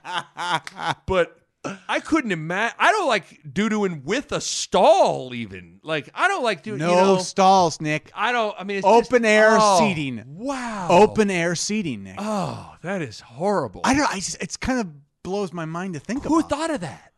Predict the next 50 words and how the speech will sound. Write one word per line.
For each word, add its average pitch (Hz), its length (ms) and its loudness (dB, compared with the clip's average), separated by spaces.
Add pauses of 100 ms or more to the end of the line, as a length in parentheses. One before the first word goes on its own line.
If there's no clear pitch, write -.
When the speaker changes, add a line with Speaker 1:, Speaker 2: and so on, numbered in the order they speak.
(140)
Speaker 2:
Or 180 100 0
who, 302 180 4
who 294 140 0
thought, 226 320 -2
like, 165 180 0
Speaker 1:
I 165 40 -12
think 220 160 -2
Speaker 2:
eh? 202 100 -2
Speaker 1:
it 190 60 0
had 156 100 -6
just 120 260 -12
been 147 200 -8
there 135 140 -10
forever. - 180 -18
Speaker 2:
Do 160 40 -6
you 165 60 -4
think 247 220 -4
they 220 140 0
literally 151 460 -2
ran 143 240 -2
out 131 140 -4
of 113 60 -8
money? 113 420 -8
They 110 160 -8
were 107 100 -6
like, 104 220 -8
"We," 127 280 -4
like, 117 200 -8
they 147 120 -2
just 131 360 -10
Speaker 1:
Yep, 160 320 0
no 160 160 -4
Speaker 2:
"Well, 175 80 0
Speaker 1:
dividers, 165 760 2
Speaker 2:
we 135 120 2
have 147 160 4
Speaker 1:
no 147 60 4
Speaker 2:
everything, 165 260 4
Speaker 1:
stalls. 139 240 0
Speaker 2:
but 123 100 -10
we 131 140 -2
didn't 156 240 0
order 156 200 4
the 139 100 -4
dividers 143 440 -2
and 127 80 -6
we're 123 120 -2
out 135 100 0
of 131 80 -4
money." 113 320 -4